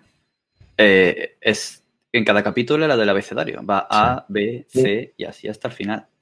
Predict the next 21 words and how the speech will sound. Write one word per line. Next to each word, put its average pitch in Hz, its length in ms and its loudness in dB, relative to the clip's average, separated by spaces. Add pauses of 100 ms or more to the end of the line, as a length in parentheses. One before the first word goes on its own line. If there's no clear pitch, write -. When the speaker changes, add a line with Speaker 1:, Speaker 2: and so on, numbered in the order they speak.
(120)
Speaker 2:
Ujú. 85 120 -6 (380)
Speaker 1:
Y 107 160 0
es 104 120 0
muy 123 160 -2
curioso 120 400 0
que 110 120 0
todas 117 260 2
están 120 220 -2
adornadas 117 540 2
con 107 260 2
algo 131 520 2 (360)
que 104 180 0
va 104 160 4
a 123 100 2
pasar 107 440 0
ya 95 500 -2
en 101 100 -6
el 95 120 -8
capítulo. - 500 -10 (100)
Ya, 98 200 -8
ya 120 200 2